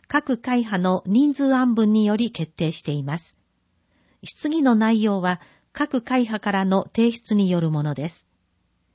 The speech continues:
質疑、答弁の趣旨を簡潔にまとめているため、実際の発言とは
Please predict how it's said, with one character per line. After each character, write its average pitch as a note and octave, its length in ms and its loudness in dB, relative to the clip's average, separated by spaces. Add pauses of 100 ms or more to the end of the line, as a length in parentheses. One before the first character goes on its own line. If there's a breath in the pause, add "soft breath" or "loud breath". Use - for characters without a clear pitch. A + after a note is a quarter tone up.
(380)
質 - 260 -4
疑、 A#3 300 2 (100)
答 D4+ 160 2
弁 B3+ 180 2
の G3 120 2
趣 G3 400 -2
旨 F#3 60 2
を F3 60 0
簡 B3+ 280 0
潔 B3 240 -2
に A#3 100 4
ま G#3+ 140 0
と A#3 100 0
め A3 140 2
て G#3+ 100 -2
い G3 100 0
る F#3+ 120 -6
た E3+ 140 -2
め、 E3 200 -2 (400 soft breath)
実 A3 220 -4
際 C#4+ 220 2
の C4+ 80 2
発 - 280 -4
言 A#3 280 2
と A3 160 -2
は F#3 180 0